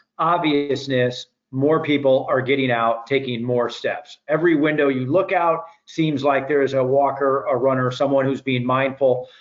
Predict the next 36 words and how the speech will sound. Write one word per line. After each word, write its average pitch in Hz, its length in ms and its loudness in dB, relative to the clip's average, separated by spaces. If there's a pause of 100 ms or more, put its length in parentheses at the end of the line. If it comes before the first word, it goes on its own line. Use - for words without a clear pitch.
(120)
of 127 120 -2
their 127 160 0
fitness 139 380 -2
routine, 127 580 -2
and 127 220 -2
that 143 320 -2
is 143 320 2
what 135 100 -2
I 127 140 -2
think 127 260 -4
we 139 140 0
can 127 160 -6
call 131 400 2
a 127 80 -2
silver 139 380 0
lining 139 400 -2
for 117 100 -16
sure, 165 480 0 (240)
what 139 140 0
I 139 100 2
hope 147 260 2
will 139 120 0
ultimately 143 420 0
become 131 300 -4
a 113 100 -2
blessing 156 580 -4 (300)
and 131 240 0
a 123 260 0
legacy 135 800 0
to 143 160 0
this 127 240 0
difficult 139 760 0 (200)
time 139 420 0
for 135 180 0
our 131 140 2
communities. 127 760 -2